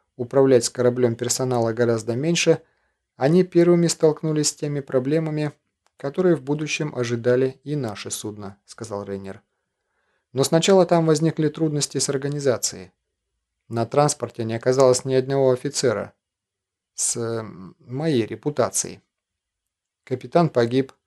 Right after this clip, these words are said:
а авторитет остальных членов экипажа оказался под вопросом. Наметилось противостояние между командой корабля и десантом. Я пытался исправить положение, но это оказалось невозможно.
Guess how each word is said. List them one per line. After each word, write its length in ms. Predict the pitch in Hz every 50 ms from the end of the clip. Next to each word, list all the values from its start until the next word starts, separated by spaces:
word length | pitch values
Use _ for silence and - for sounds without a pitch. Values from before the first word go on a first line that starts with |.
| _ _ _ _ _ _ _ _ _ _ _
а 140 | - 131 139
авторитет 680 | 139 - - 170 170 170 170 - 202 196 196 - - _ _ _ _
остальных 480 | 147 139 - - 170 165 165 165 151
членов 400 | - - 165 160 160 156 - -
экипажа 460 | 151 - 151 - - 151 151 143 156
оказался 500 | 147 151 156 151 147 165 175 165 - 170
под 160 | 165 - 165 160
вопросом. 680 | 165 170 165 - 127 123 117 - - 127 120 120 _ _ _ _ _ _ _ _ _ _ _ _ _ _
Наметилось 560 | - 113 120 123 131 131 131 143 135 131 131 -
противостояние 800 | - 127 127 - 131 131 131 - - 151 147 156 143 120 110 110
между 320 | 107 113 113 110 110 120
командой 460 | 117 - 123 120 117 113 110 101 110 -
корабля 460 | - 123 123 127 127 143 151 156 151
и 40 | 143
десантом. 640 | 147 143 - - 117 107 110 - - 104 110 104 _ _ _ _ _ _ _ _ _ _ _ _ _ _ _ _ _ _ _
Я 200 | 113 120 147 165
пытался 460 | 170 190 175 - 170 165 165 - 175
исправить 480 | 165 - - - 123 120 117 113 113 -
положение, 640 | - 117 113 113 110 107 110 107 107 104 104 107 101 _ _ _ _ _ _
но 260 | - 117 113 113 120
это 180 | 131 131 - 139
оказалось 500 | 123 - 123 113 113 107 107 104 - -
невозможно. 680 | 120 110 117 120 117 120 110 104 98 95 101 98 -